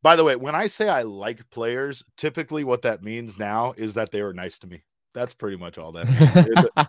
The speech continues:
Speaker 1: it doesn't, it doesn't even mean, uh, I, you can't judge how good they're going to be as a player based on me saying that, because it really is just who's nice to me. But Brandon Buckingham
Speaker 2: Right.
Speaker 1: brings up a great point, and he says, "Only one starting pitcher went five innings this weekend. Not good." What's,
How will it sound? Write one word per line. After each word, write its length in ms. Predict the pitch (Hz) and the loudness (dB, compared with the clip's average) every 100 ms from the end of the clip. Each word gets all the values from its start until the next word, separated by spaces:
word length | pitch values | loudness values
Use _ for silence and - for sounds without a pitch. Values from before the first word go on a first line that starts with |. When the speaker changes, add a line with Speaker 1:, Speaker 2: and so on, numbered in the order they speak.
| - | 0
Speaker 1:
it 140 | 156 165 | 0 4
doesn't, 400 | 170 170 165 151 | 4 4 0 0
it 80 | |
doesn't 200 | 170 160 | 0 0
even 220 | 165 147 135 | 0 -2 -2
mean, 220 | 139 139 | -2 -2
uh, 240 | 135 123 120 | -2 -2 2
I, 60 | |
you 180 | 147 165 | 0 0
can't 280 | - 208 165 | 4 4 4
judge 480 | 139 160 151 147 - | 0 0 0 -8 -8
how 440 | 123 143 151 147 147 131 | -2 0 0 -2 -10 -18
good 240 | 107 147 143 | -2 -2 0
they're 140 | 143 | 0
going 180 | 139 139 | 0 -4
to 60 | |
be 100 | 127 | -4
as 80 | 131 | -4
a 60 | 117 | -4
player 260 | 135 131 | -4 -2
based 300 | 107 120 113 | -2 -4 -2
on 160 | 117 110 | -4 -4
me 100 | 120 | -6
saying 320 | 120 180 139 | -6 -6 -6
that, 160 | 101 95 | -10 -12
because 300 | 113 123 127 | -10 -8 -8
it 40 | |
really 280 | 147 175 123 | -8 -6 -4
is 100 | 117 | -6
just 300 | - 123 - _ _ - | -8 -10 -10 _ _ -6
who's 140 | 170 | -2
nice 240 | 156 165 - | 0 -2 -4
to 100 | 95 | -8
me. 120 | 95 | -2
But 240 | 110 110 - - 160 | 0 0 -4 -8 2
Brandon 280 | 196 190 | 2 2
Buckingham 280 | 143 147 98 | 0 0 2
Speaker 2:
Right. 240 | 95 90 127 _ _ | 2 2 -2 _ _
Speaker 1:
brings 240 | 127 135 120 | -10 -8 -6
up 160 | 107 | -8
a 60 | 101 | -8
great 360 | 92 110 139 | -6 -4 -4
point, 300 | _ 110 95 - _ _ _ - | _ -12 -12 -14 _ _ _ -8
and 300 | 120 117 113 - | -6 -4 -6 -10
he 140 | 123 | -14
says, 220 | - 120 | -6 -6
"Only 260 | 120 143 139 | -6 -6 -4
one 220 | 127 139 | -4 -6
starting 340 | - 135 123 | -4 -2 -2
pitcher 240 | 113 120 113 | -6 -8 -8
went 160 | 110 | -8
five 220 | - 107 101 | 0 0 0
innings 240 | 101 92 | -8 -10
this 180 | 95 - | -14 -12
weekend. 320 | 95 92 90 | -14 -12 -12
Not 240 | 95 92 | -12 -10
good." 220 | 101 92 85 _ _ _ | -6 -6 -6 _ _ _
What's, 260 | 120 135 | -4 -4